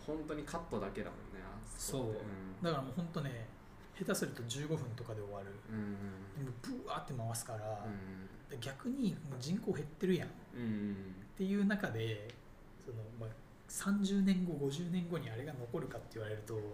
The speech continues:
Speaker 1: んうん。
Speaker 2: むずいかもしれんよね。
Speaker 1: うんうんうん。
Speaker 2: その時にどうなってるかわからんけど、
Speaker 1: うんうんうん。
Speaker 2: なんか下手したら自動でなってたら、
Speaker 1: うんうんうん。
Speaker 2: なくならんかもしれんけど、
Speaker 1: はいはいはい。
Speaker 2: 人がやっぱ切らないといけないっていうモデルな以上は、
Speaker 1: うんうん。
Speaker 2: 限界点があるんよ。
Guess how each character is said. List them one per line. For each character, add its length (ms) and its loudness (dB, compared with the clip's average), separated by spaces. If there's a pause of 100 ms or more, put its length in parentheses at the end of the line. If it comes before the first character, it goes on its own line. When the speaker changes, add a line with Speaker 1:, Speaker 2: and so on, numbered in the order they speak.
(120)
Speaker 1:
ん 40 4 (600)
う 40 2
ん。 40 4
Speaker 2:
む 80 6
ず 160 4
い 60 4
か 100 -2
も 60 -2
し 120 -4
れ 40 -6
ん 40 -6
よ 60 -8
ね。 60 -14 (600)
Speaker 1:
う 20 -6
ん 60 -4
う 20 -
ん 20 0
う 20 0
ん。 40 2
Speaker 2:
そ 140 4
の 60 4
時 140 6
に 120 2
ど 120 2
う 20 4
な 120 2
っ 80 -6
て 80 0
る 80 0
か 80 -6
わ 80 -2
か 100 -4
ら 100 -2
ん 60 -4
け 140 -6
ど、 80 -2 (180)
Speaker 1:
う 40 -6
ん 40 -4
う 20 -2
ん 40 0
う 680 -2
ん。 40 -4
Speaker 2:
な 40 -4
ん 40 -4
か 80 -4
下 80 -4
手 60 2
し 100 2
た 40 0
ら 60 -2
自 160 0
動 160 4
で 120 6
な 80 4
っ 80 -2
て 80 -6
た 160 -4
ら、 300 -4
Speaker 1:
う 40 -4
ん 20 -2
う 40 0 (360)
ん 60 -2
う 20 0
ん。 20 2
Speaker 2:
な 80 2
く 80 2
な 120 4
ら 60 2
ん 60 -2
か 100 -6
も 60 -2
し 140 -2
れ 60 -2
ん 100 -2
け 80 -4
ど、 160 -4
Speaker 1:
は 0 -
い 60 -4
は 60 0
い 60 2
は 60 2
い。 40 -2 (440)
Speaker 2:
人 240 4
が 120 8
や 100 8
っ 20 2
ぱ 120 -4
切 180 -2
ら 120 4
な 100 0
い 60 -4 (100)
と 60 -12
い 40 -14 (100)
け 120 -2
な 120 -6
い 60 -2
っ 20 -4 (160)
て 80 0
い 180 0
う 40 0
モ 240 0
デ 100 0
ル 100 0
な 80 0
以 140 0
上 120 0 (140)
は、 260 -4
Speaker 1:
う 40 0
ん 40 4
う 40 4
ん。 120 2 (220)
Speaker 2:
限 280 6
界 200 4
点 240 -2
が 120 -2
あ 20 0
る 60 -2
ん 20 -6 (180)
よ。 80 -6